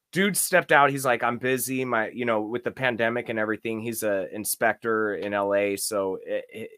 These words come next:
it, things just got, he couldn't put the time in, and he knows how I am. I'm very pushy. I, that's all I ask of anyone is just be honest. And, and, uh, if you can't be honest, don't, don't,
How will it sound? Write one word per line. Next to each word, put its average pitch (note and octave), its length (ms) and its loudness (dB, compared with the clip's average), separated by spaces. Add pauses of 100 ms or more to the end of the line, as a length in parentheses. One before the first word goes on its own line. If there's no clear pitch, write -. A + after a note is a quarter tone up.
(140)
it, B2 300 -4
things E3 240 0
just D3+ 240 -4
got, B2+ 280 6
he C#3 160 -6
couldn't D#3+ 260 -2
put D3+ 120 -2
the - 80 -6
time C#3+ 320 2
in, A2 100 0
and A2 120 -2
he A2+ 80 -2
knows A#2 160 -2
how A#2 220 2
I G#2+ 200 -2
am. F2 260 -6 (320)
I'm A#2 320 -2
very A#2+ 320 2
pushy. C3+ 720 -4
I, A2+ 220 -2 (600)
that's D3 260 6
all D3+ 80 6
I C3+ 100 6
ask C3 260 4
of B2+ 120 -2
anyone G#2+ 360 0
is F#2+ 120 -8
just - 160 -8
be A2+ 100 -2
honest. A#2 540 0
And, G#2 360 -6
and, G2 220 -4
uh, F2+ 220 -2
if G2+ 160 -10
you G2 40 -10
can't A#2 240 -4
be A2+ 120 -6
honest, A2+ 580 -2
don't, G#2 300 -2 (1200)
don't, G#2+ 240 -2